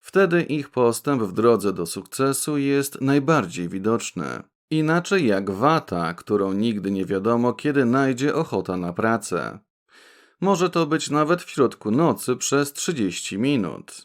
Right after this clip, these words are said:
i wtedy zrobi tyle, co Pitta zrobiłaby przez cztery godziny. Problem dla Pitta stanowi ryzyko wypalenia się, bowiem ich ambicje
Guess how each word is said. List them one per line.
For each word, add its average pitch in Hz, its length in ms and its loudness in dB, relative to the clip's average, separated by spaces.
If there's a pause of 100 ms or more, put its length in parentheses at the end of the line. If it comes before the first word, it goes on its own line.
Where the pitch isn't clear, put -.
i 95 180 -4
wtedy 110 480 2
zrobi 101 440 0
tyle, 123 580 2
co 117 260 0
Pitta 123 460 -2
zrobiłaby 110 760 2
przez 160 360 -4
cztery 90 400 -2
godziny. 92 720 -4 (720)
Problem 175 460 2
dla 139 240 2
Pitta 117 560 0
stanowi 156 540 0
ryzyko 147 440 0
wypalenia 104 680 2
się, 69 480 -8
bowiem 98 500 -4
ich - 240 -8
ambicje 110 760 -4